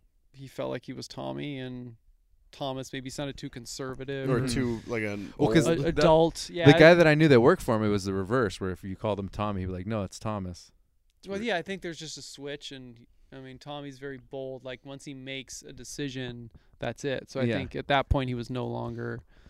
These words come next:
Speaker 1: Thomas, he was Tommy.
Speaker 2: I wonder
Speaker 3: Mm-hmm.
Speaker 2: what he'll be in a few years.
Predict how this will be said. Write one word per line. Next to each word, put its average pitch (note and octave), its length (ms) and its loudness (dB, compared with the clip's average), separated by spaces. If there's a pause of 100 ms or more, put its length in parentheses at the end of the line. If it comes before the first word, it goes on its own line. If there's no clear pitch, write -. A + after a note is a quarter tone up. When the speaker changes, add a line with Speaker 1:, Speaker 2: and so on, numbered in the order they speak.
(580)
Speaker 1:
Thomas, C3 500 -2
he B2+ 80 -10
was A#2 120 -12
Tommy. C3+ 420 -6
Speaker 2:
I C3+ 60 -2
wonder C#3 300 2
Speaker 3:
Mm-hmm. B2 60 -2
Speaker 2:
what B2 120 -2
he'll B2 160 -4
be A2 460 -6 (520)
in G2+ 120 -12
a G2 40 -12
few G#2+ 220 -12
years. G#2 560 -8